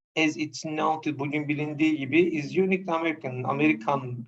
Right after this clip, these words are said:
Amerikalılara özgü olmasına rağmen it's the popular English children bat and ball game called Rounder. Rounders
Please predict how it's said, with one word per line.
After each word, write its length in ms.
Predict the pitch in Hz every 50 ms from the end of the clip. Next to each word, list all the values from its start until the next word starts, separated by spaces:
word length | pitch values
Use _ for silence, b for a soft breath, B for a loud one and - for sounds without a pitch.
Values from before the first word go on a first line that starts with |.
| - -
Amerikalılara 520 | 139 135 135 135 135 - 147 143 139 139 139
özgü 280 | 131 127 123 123 135
olmasına 400 | 135 131 123 123 120 - 123 123
rağmen 480 | 120 120 120 120 131 151 175 180 - - _ _ _ _ _ _ b b b b b _ _ _ _ -
it's 340 | 190 202 196 - - 190 151
the 180 | 160 151 156
popular 460 | - - 180 185 185 - 175 175 170
English 280 | 170 170 175 175 170 170
children 480 | - - 175 165 156 170 170 165 151 -
bat 220 | 180 180 180 -
and 300 | 175 170 170 151 135 -
ball 200 | 165 170 170 165
game 200 | 156 160 156 156 - -
called 240 | 165 165 151 143
Rounder. 320 | 160 165 165 160 151 139 131
Rounders 720 | 127 120 123 135 156 165 185 196 202 190 175 165 -